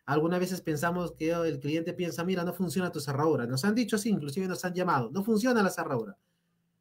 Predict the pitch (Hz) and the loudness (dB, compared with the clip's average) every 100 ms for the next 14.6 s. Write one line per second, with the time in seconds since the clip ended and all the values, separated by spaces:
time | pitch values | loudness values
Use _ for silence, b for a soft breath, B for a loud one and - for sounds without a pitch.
0 | - 139 175 180 180 214 151 - _ 143 | -10 -6 -2 2 4 4 2 -2 _ -6
1 | 156 196 190 151 190 196 160 127 117 110 | 0 0 2 2 4 4 4 0 0 -2
2 | 101 - - _ _ _ _ _ _ 131 | -6 -8 -16 _ _ _ _ _ _ 0
3 | 139 147 135 139 165 180 196 190 202 190 | 0 0 0 2 4 4 4 2 0 0
4 | 147 131 165 170 175 - 151 - 160 147 | 0 0 2 0 -2 -2 -2 -2 -2 2
5 | 170 175 143 143 135 131 131 110 - 98 | 4 2 0 -2 -2 -2 -2 -2 -6 -10
6 | 135 127 117 113 110 104 107 175 190 196 | -4 -2 -2 -6 -8 -6 -4 0 2 2
7 | 196 233 143 104 _ _ _ _ 208 202 | 4 4 4 0 _ _ _ _ 8 8
8 | 175 165 156 123 107 104 - 170 160 147 | 8 2 2 0 -2 -6 -2 0 0 -2
9 | 135 139 151 139 131 113 90 - _ _ | 0 2 2 0 -2 -2 -4 -10 _ _
10 | _ _ _ _ _ _ _ _ _ _ | _ _ _ _ _ _ _ _ _ _
11 | _ _ _ - 156 196 196 208 196 - | _ _ _ -2 8 10 10 8 8 8
12 | 214 196 165 143 147 175 156 127 117 139 | 6 6 4 2 4 4 4 4 0 2
13 | 180 185 185 139 180 180 180 175 180 170 | 2 2 2 0 0 0 -2 0 0 4
14 | 156 170 185 175 180 180 | 6 6 6 4 0 0